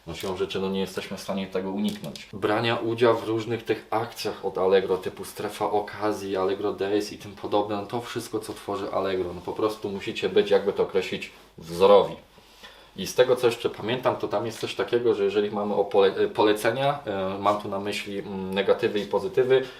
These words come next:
to chyba musicie utrzymać przez cały rok te dziewięćdziesiąt dziewięć procent. E, nie może Wam w skali roku nawet spaść poniżej dziewięćdziesięciu dziewięć procent poleceń,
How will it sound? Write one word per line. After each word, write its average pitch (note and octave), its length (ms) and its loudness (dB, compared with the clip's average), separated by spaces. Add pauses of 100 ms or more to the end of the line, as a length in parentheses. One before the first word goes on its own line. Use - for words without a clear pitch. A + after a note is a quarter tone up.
(260)
to F#2 240 4
chyba B2 440 4
musicie A2 440 -2
utrzymać G#2+ 800 -2 (120)
przez - 240 -10
cały G#2+ 300 4
rok A2+ 260 8
te G2 120 -2
dziewięćdziesiąt G2+ 880 -2 (400)
dziewięć G2+ 480 -2
procent. A#2+ 580 2 (500)
E, F#2 680 -4 (180)
nie G#2+ 120 0
może C3 260 2
Wam B2 140 4
w - 40 -6
skali A#2 260 2
roku B2 240 4
nawet A2 320 -2
spaść - 400 -8
poniżej C3+ 460 0
dziewięćdziesięciu A2 640 -6
dziewięć G#2 280 -2
procent A#2 360 -6
poleceń, F#2 440 2